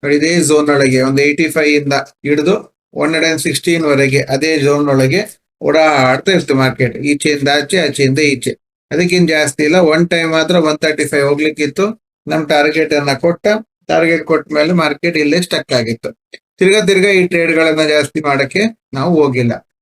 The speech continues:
ಇದೇ ಮಾರ್ಕೆಟ್ ಅಲ್ಲಿ ಇರುವಂತ ಇವತ್ತಿನ ವಿಚಾರ. But ಎರಡು ಸಲ ಸಪೋರ್ಟ್ ತಗೊಂಡ,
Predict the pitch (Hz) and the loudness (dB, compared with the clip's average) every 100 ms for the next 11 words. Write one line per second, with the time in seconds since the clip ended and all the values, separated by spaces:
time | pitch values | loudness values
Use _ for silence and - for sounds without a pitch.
0 | _ _ - 170 226 185 175 170 185 180 | _ _ -4 0 2 2 2 0 0 2
1 | 175 160 156 151 170 156 151 151 147 143 | 4 2 0 0 2 2 0 -2 0 -2
2 | 139 139 185 180 175 - 165 143 151 175 | 0 0 0 0 0 0 2 2 2 2
3 | 180 185 190 185 180 - 156 - 185 180 | 2 2 4 2 0 -4 -4 0 2 2
4 | 160 151 147 | 0 0 0